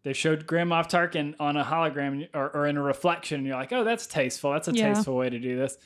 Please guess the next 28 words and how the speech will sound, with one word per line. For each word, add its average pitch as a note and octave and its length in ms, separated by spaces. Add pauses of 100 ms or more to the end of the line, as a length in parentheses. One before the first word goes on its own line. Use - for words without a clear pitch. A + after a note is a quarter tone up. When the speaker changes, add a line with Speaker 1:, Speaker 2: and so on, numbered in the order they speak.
(340)
Speaker 1:
Nope, A#3+ 300
he's F#3 160
gonna F3+ 160
turn E3+ 240
around D#3 240
and A#3+ 80
talk D3 220
to C#3+ 100
you A3+ 80
for C4 160
Speaker 2:
<laughs> - 0
Speaker 1:
five B2+ 300
minutes. C#4+ 360
And B2+ 280
same D3+ 240
with D3+ 100
this. C#3 300
Like, B2+ 240 (480)
they C3+ 140
had D3 200
her E3+ 180 (300)
face F#3 280
covered F#3+ 260
with G3+ 140
a - 40
mask, G#3 360
is-, D#3+ 120
and D3+ 360